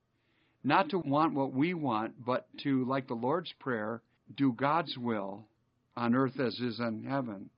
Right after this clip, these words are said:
First Corinthians chapter two, verse twelve. And this is, I'm going to read from the contemporary English version of the Bible.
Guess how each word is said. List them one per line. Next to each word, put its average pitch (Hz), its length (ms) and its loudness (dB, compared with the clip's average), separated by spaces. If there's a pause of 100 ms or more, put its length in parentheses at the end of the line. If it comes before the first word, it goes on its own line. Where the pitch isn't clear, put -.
(200)
First 269 260 0
Corinthians 185 1000 4 (640)
chapter 165 600 2 (280)
two, 175 500 4 (600)
verse 143 400 4 (280)
twelve. 165 500 0 (880)
And 151 400 4 (100)
this 170 240 4 (120)
is, 160 460 2 (380)
I'm 139 200 2
going 147 240 4
to 135 80 0
read 139 340 2 (100)
from 131 380 2
the 123 260 2 (380)
contemporary 143 960 2
English 190 640 4 (720)
version 117 480 2
of 107 80 -4
the 104 80 -8
Bible. 107 560 -6